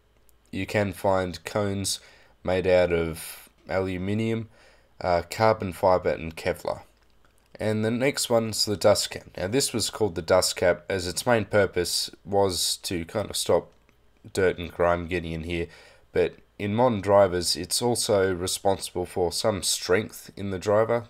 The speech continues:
This can help brace the driver, and also for its kind of pumping effect that used to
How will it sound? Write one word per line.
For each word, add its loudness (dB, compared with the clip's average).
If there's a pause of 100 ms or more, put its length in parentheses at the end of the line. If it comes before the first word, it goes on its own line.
This -4
can -10
help -4
brace 2
the -10
driver, 2 (800)
and -2
also 2
for -4
its -4
kind 0
of -4
pumping -4
effect -6
that -6
used -6
to -2